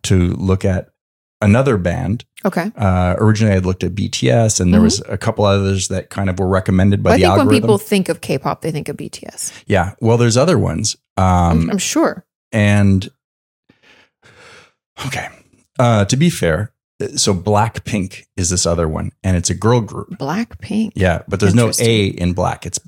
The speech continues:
Speaker 1: Blackpink, you know, like
Speaker 2: B L K?
Speaker 1: Yeah.
Speaker 2: Pink?
Speaker 1: Yeah.
Speaker 2: Okay.
Speaker 1: Okay. Or B L C K. I don't know.
Speaker 2: Whatever. I was like, "It's like Black Tux, that company."
Speaker 1: But I
Speaker 2: But okay.
Speaker 1: watched it,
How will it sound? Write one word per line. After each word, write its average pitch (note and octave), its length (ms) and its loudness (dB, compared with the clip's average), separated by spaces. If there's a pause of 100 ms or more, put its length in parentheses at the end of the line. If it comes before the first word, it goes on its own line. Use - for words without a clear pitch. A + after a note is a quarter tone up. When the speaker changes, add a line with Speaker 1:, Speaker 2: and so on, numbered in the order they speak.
(320)
Speaker 1:
Blackpink, - 920 -6
you G2+ 80 -2
know, F#2 120 0
like F2+ 220 -4 (360)
Speaker 2:
B F3+ 160 2
L F3 140 0
K? G3 340 -6
Speaker 1:
Yeah. F2 240 -2
Speaker 2:
Pink? - 420 -6
Speaker 1:
Yeah. F2 160 -4 (220)
Speaker 2:
Okay. - 180 -8 (140)
Speaker 1:
Okay. F2+ 160 -6 (180)
Or A2+ 220 4
B A2 160 0
L G2+ 120 4
C - 180 -2
K. C#3+ 340 -4
I G#2+ 120 0
don't D#3 120 -2
know. D#3 120 -4
Speaker 2:
Whatever. D#3+ 480 0
I F3+ 40 0
was F3+ 100 2
like, F#3+ 100 2
"It's G3 100 -4
like A3 160 -2
Black G3 240 0
Tux, - 380 -8
that - 140 -10
company." E3 340 -4
Speaker 1:
But G#2+ 120 4
I G#2+ 80 4
Speaker 2:
But G2+ 60 4
okay. G#2 80 2
Speaker 1:
watched - 300 -2
it, F2 220 -2